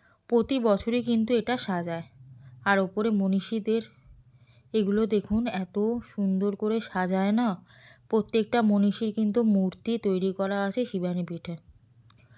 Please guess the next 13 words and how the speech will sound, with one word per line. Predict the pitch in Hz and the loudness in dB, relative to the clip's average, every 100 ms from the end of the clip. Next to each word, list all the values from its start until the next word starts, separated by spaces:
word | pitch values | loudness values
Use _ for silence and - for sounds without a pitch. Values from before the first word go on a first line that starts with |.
| - _ | -20 _
আর | 196 190 180 - | 2 2 0 -4
প্রত্যেকটা | 196 - 220 - 247 226 | -6 -2 -6 0 2 2
অমাবস্যায় | 202 202 214 202 - 226 | 2 0 -2 -4 -4 -4
পুজো | 220 214 196 220 | -2 -2 0 2
না | 196 202 | 2 2
হলেও | 196 214 190 220 - - - _ _ - _ - - - - - - | 4 4 4 2 -2 -12 -20 _ _ -20 _ -20 -20 -20 -20 -20 0
রটন্তী | 208 196 226 220 247 | 4 4 4 2 2
কালী | 220 202 208 | 2 4 2
পুজো | 220 208 247 - - _ - - _ - - - _ | 0 2 2 2 -8 _ -20 -20 _ -20 -20 -20 _
আর | 180 180 175 175 170 - _ - | -2 0 0 -4 -6 -14 _ -10
ফলহারিণী | 208 220 233 240 233 220 | 0 2 4 4 4 2
কালী | 202 180 | 2 -2
পুজো | 180 190 185 254 | -2 -4 -2 -4